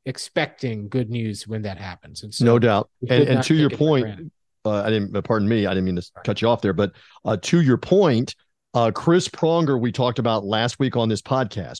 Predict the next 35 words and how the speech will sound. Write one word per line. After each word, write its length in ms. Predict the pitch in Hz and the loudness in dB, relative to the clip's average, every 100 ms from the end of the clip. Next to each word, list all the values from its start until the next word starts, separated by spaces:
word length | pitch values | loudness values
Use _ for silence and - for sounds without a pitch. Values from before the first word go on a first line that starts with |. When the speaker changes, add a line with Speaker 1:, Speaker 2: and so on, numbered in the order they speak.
| - | -6
Speaker 2:
with 100 | 104 | -4
a 60 | |
very 240 | 87 127 113 | 2 2 2
similar 640 | - - 143 151 147 147 139 | 0 2 6 6 6 4 2
incident 400 | 143 - 117 117 | 0 2 -2 0
from 140 | 113 | 0
what 160 | 117 107 | 0 0
we 100 | 107 | 0
believed 460 | 104 107 123 117 | 0 2 2 0
happened, 420 | 123 123 - 101 | 0 -2 0 -2
where 140 | 98 98 | -2 -2
he 160 | 98 | -2
got, 160 | 107 101 | -4 -4
he 80 | 92 | -4
got 160 | 98 | -4
hit 160 | 92 - | -2 -2
with 140 | 139 | -2
the 80 | 127 | -2
puck, 420 | - 131 123 - - _ _ _ - | 0 2 0 -2 -10 _ _ _ -10
went 300 | 101 135 139 | -2 -2 0
down, 300 | 131 127 127 | 2 2 2
electrical 460 | 104 127 131 131 135 | 2 0 -2 -2 -2
shock 320 | - 127 127 | 0 -2 -2
to 100 | 131 | -2
his 120 | 120 | -2
heart, 300 | 135 120 120 | -2 -2 -4
cardiac 480 | - 123 131 127 123 | -4 -2 0 0 -2
arrest. 440 | 117 120 117 117 - | -2 -2 -2 -4 -8
They 100 | 95 | -8
brought 300 | 92 113 131 | -2 0 2
him 120 | 120 | 2
back, 320 | 120 80 - | 2 0 -6
C 240 | - 113 | -10 -8
P 240 | - 131 127 | -4 2 4
R, 460 | 123 123 127 120 | 6 6 4 2